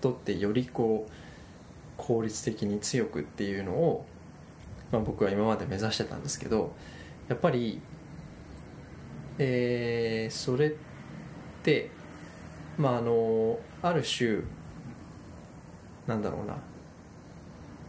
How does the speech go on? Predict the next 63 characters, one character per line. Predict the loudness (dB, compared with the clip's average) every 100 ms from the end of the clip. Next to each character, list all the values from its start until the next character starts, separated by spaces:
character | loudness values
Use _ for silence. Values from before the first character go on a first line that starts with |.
| -14 -14 -12 -10 0
え | 2 4 2 2 0 0 0
ー、 |
そ | 2 4
う | 6
い | 6 6
う、 | 2 -4 -12 -2
こ | 6 8
う |
い |
う | 8
仕 | 4
組 | 4 4
み | 4
で、 | 4 2 -2 -14 -14 -14 -14 -10 -2
え | 0 0
ー、 |
こ | 4 6
う |
い | 6
う | 4
ふ | 4
う |
に | 2 -2 -2
や | 4 4
れ | 4
ば | 4 2 0
で | 2
き | 2
る | 2
っ | -2
て |
い | -4
う |
の | 0
が | 0
分 | 2
か | 2
っ |
て | 2 0
る | 0
わ | -2
け | -4
だ | -4
か | -2
ら、 | -2 -2
明 | 4 4
ら | 4
か | 0
に |
な | -4
っ |
て | -4 -4
る |
の | -2 2
で、 | 2 0 -8 -12 -14 -14 -14 -16 -6 2
大 | 4
体 | 4
そ | 4
の | 4
デ | 4 4
ー |
タ | 2
に、 | 2 2 0